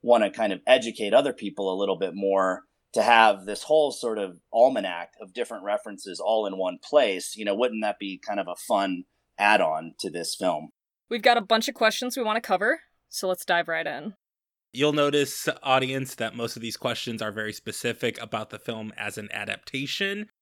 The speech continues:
Speaker 3: If you're interested in discussion of the film as a whole, there are some great interviews on the internet, including one at Folgers Shakespeare. We will put links to those interviews in the notes.
Speaker 2: So you mentioned this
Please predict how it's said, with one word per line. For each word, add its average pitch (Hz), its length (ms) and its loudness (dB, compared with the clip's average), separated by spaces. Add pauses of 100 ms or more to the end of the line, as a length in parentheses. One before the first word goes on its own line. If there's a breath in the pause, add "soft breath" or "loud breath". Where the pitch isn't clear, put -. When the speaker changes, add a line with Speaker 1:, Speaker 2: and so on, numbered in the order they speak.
Speaker 3:
If 113 160 -8
you're 123 80 0
interested 120 560 -4
in 113 240 -8
discussion 120 560 -2
of 110 120 -4
the 113 80 -2
film 117 300 -2
as 104 160 -6
a 110 80 -6
whole, 139 400 -2 (120)
there 113 180 -2
are 104 60 -2
some 110 200 -6
great 117 360 -4
interviews 107 760 -8 (100)
on 104 220 -10
the 101 160 -14
internet, 143 800 -4 (360)
including 117 480 -4
one 110 220 -2
at 139 340 0
Folgers 110 720 -6
Shakespeare. 135 760 -4 (200)
We 113 120 -4
will 107 140 -4
put 131 340 0
links 117 360 -6
to 117 140 -6
those 101 260 -10
interviews 120 800 -8
in 107 480 -8 (100)
the 107 140 -10
notes. - 480 -8 (540)
Speaker 2:
So 269 120 -2
you 320 120 2
mentioned 247 500 2
this 180 420 0